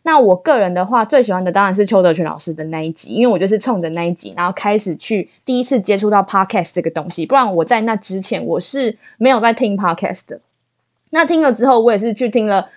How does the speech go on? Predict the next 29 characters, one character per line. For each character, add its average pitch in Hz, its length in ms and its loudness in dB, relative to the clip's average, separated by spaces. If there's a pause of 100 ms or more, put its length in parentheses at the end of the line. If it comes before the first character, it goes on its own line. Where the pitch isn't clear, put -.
(100)
很 196 140 -2
多 220 140 4
相 214 220 0
关 202 120 2
的 180 140 0
集 160 180 -8
数， 202 200 0
比 196 160 -2
如 226 160 4
说 311 340 2
最 302 240 4
近 247 240 -2
刚 226 240 0
上 226 260 -2
的 170 120 0
那 214 140 -4
个， 156 280 -4 (300)
呃 170 840 -2
，V 277 160 2
O 285 100 6
L 175 260 4
的 175 120 2
访 185 280 -6
问， 185 220 0
我 202 120 2
觉 214 120 2
得 302 80 2
他 349 200 0
在 359 320 2